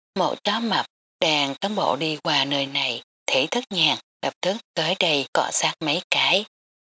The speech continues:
"A Ngô", thỏa mãn phải gọi lên mấy tiếng. Vân Lẩm khóe mắt lập tức giật mấy cái. Nếu như có thể, hắn thậm chí hy vọng con chó mập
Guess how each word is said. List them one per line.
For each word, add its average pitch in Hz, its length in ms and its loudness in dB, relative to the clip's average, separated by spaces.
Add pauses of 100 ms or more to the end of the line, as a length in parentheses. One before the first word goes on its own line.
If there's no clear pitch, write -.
(140)
"A 185 180 0
Ngô", 156 340 -2 (300)
thỏa 156 120 2
mãn 175 280 -2 (240)
phải 143 220 0
gọi - 180 -2
lên 151 240 -2
mấy 131 280 -2
tiếng. 156 260 -2 (600)
Vân 233 100 0
Lẩm 151 240 0
khóe - 180 -2
mắt 254 260 -2
lập 160 160 2 (100)
tức 208 120 -2 (120)
giật 156 200 0
mấy 151 180 0 (100)
cái. 175 340 0 (500)
Nếu 151 240 0
như 208 180 -2
có - 120 -6
thể, 143 280 0 (340)
hắn 208 240 0
thậm 131 200 -2 (120)
chí 165 280 -2
hy 165 220 0
vọng 123 300 0 (760)
con 151 320 0
chó 190 180 4
mập 202 220 0